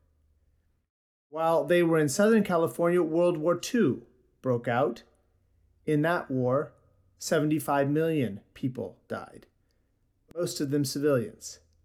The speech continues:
including six million Jews who were intentionally murdered in the Holocaust. Her children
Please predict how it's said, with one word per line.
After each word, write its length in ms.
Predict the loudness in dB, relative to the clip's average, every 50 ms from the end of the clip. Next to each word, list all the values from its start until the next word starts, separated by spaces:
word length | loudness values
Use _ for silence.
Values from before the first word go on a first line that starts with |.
| _ _ _ _ _ _ _ _ -8
including 480 | -6 -6 -4 -2 0 0 2 0 0
six 340 | -2 -2 -4 -4 -4 -4 -4
million 460 | -2 0 0 2 2 2 0 0 -2
Jews 380 | -2 -4 -2 -2 -2 -2 -4 -4
who 100 | -2 -2
were 80 | 0 0
intentionally 840 | 0 0 -2 -4 -6 -8 -8 -8 -6 -6 -4 -4 -2 0 0 0
murdered 600 | 0 0 2 2 0 0 0 -2 -2 -2 -4 -6 -12 _ _ _ _ _ _ _ _
in 100 | -8 -6
the 60 | -6
Holocaust. 640 | -4 -4 -4 -6 -6 -10 -12 -16 -16 -18 -20 -20 -20 _ _ _ _ _ _ _ _ _ _ _ _ _ _ _ _ _ _ _ _ -14
Her 80 | -12
children 640 | -6 -2 2 2 2 2 2 2 2 2 0 0